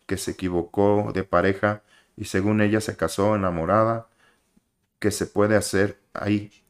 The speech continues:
Ella ya tomó la decisión de divorcio." Mira, eh, uno de los graves problemas de un matrimonio es cuando escuchan a terceras personas. En un matrimonio, eh, se resuelve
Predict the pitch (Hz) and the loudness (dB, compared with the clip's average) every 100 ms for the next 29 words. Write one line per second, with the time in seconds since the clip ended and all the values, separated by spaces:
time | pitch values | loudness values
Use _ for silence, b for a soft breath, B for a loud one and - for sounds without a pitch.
0 | - 107 113 107 107 104 104 98 101 95 | -4 0 2 4 4 4 2 2 2 0
1 | 90 98 - 98 95 87 87 85 - _ | -2 -6 -6 -4 -2 -4 -4 -6 -12 _
2 | _ b b b b _ - 92 92 _ | _ b b b b _ -2 0 0 _
3 | _ _ _ - - 131 147 151 110 113 | _ _ _ -14 -8 -2 0 4 4 6
4 | 127 143 - - - _ _ 120 104 113 | 6 6 2 -10 -14 _ _ 0 2 2
5 | 123 117 98 85 - - 117 120 113 104 | 2 4 4 2 -2 -8 -2 -2 0 -2
6 | 107 113 117 104 - 98 101 113 104 - | -2 -2 -4 -4 -4 -4 -4 -2 -2 -2
7 | - 92 95 - - - - - - _ | -2 -2 -4 -8 -8 -10 -12 -18 -20 _
8 | _ _ _ _ _ _ _ _ _ _ | _ _ _ _ _ _ _ _ _ _
9 | _ _ _ _ _ _ _ _ b b | _ _ _ _ _ _ _ _ b b
10 | b b - 113 131 131 117 113 113 113 | b b -4 0 0 0 0 2 2 2
11 | 117 - _ _ _ _ _ _ _ _ | 0 -2 _ _ _ _ _ _ _ _
12 | _ _ _ _ - 101 95 87 85 82 | _ _ _ _ -4 0 0 0 -4 -6
13 | - _ _ - 107 101 110 107 110 110 | -12 _ _ -6 -4 -2 0 2 0 -2